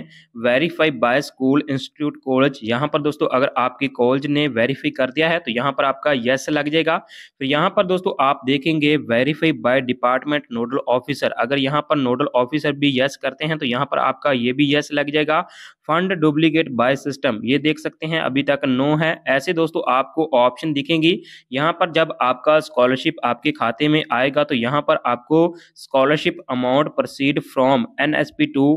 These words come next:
पीएफ़एमएस, यहाँ पर भी आपको यस दिखेगा। तो ये दोस्तों आप ऐसे अपने स्टेटस को ट्रैक करेंगे। अगर दोस्तों आपके इंस्टीट्यूट ने यस कर दिया है तो आपका फॉर्म बिल्कुल सही चल रहा है। आगे दोस्तों आपको मैं एक और भी दिखा देता हूँ कि आपको मैसेज भी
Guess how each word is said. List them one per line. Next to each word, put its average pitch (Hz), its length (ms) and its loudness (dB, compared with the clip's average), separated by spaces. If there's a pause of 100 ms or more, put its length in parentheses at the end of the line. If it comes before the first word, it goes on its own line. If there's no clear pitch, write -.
(220)
पीएफ़एमएस, 147 880 -2 (140)
यहाँ 127 200 -4
पर 156 200 0
भी 147 160 0
आपको 139 340 2
यस 131 420 4
दिखेगा। 156 400 0 (400)
तो 135 60 -6
ये 143 220 0
दोस्तों 175 380 -2
आप 131 320 0
ऐसे 131 240 0
अपने 147 320 2
स्टेटस 127 440 -4
को 151 100 2
ट्रैक 131 340 0
करेंगे। 151 380 2 (120)
अगर 139 240 0
दोस्तों 160 360 -2
आपके 123 280 0 (100)
इंस्टीट्यूट 139 500 -8
ने 143 180 0
यस 123 260 -2
कर 139 180 -4
दिया 156 180 0
है 156 120 0
तो 139 100 -4
आपका 127 300 0
फॉर्म 131 320 -2
बिल्कुल 135 300 2
सही 135 260 0
चल 139 220 -2
रहा 156 140 -2
है। 170 220 -2 (380)
आगे 165 220 2
दोस्तों 190 280 2
आपको 180 240 0
मैं 180 160 2
एक 143 360 -2
और 135 220 4
भी 156 180 4
दिखा 135 360 0
देता 147 240 0
हूँ 160 160 4
कि 160 140 -2 (100)
आपको 123 320 0
मैसेज 123 480 0
भी 160 200 4